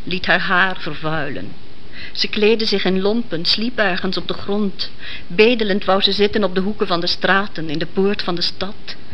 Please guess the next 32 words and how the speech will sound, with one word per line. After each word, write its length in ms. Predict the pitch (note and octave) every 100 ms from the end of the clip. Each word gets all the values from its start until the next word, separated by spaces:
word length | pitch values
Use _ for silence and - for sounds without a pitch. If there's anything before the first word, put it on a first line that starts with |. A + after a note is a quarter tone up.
| - - - -
Bespuwd 560 | - - - C4+ D4 -
wou 220 | G3 F3
ze 120 | F3
worden, 320 | F3+ E3+ F3+
geschopt 480 | E3+ G3 - C4+ C4
en 120 | G#3+
gescholden 520 | G3+ G3+ - C4 B3 G3
door 160 | G3+
ieder 180 | A#3 A#3+
die 100 | G#3+
voorbij 440 | G3+ G3 G#3 G#3+ G3+
kwam. 420 | D#3 C#3+ C3+ - - - - - - - - - - - - - -
Maar 200 | - D3+ E3
dacht 400 | E3 G3+ - -
ze 180 | - D#3+ E3+ - - -
aan 180 | E3+ D#3+
hem? 320 | D#3 G3 B3 - - - - - - - - - - - - - -
De 100 | -
heldin 540 | E3 D3+ D3+ F#3 G#3 G3+
van 140 | F#3+
het 160 | F3+ F3+
rustbed 560 | F3+ - - E3 D#3
van 200 | - E3+ F3
purper 420 | F#3 F#3+ F#3+ E3+
en 180 | D#3 G3
ivoor 500 | G3+ - F3 E3 F3 - - - - - - - - -
werd 380 | D#3 E3 F#3 -
de 60 |
heldin 480 | F#3 E3+ E3+ F#3 F#3
van 140 | - F3+
het 160 | -
slop, 460 | - - F3+ D3+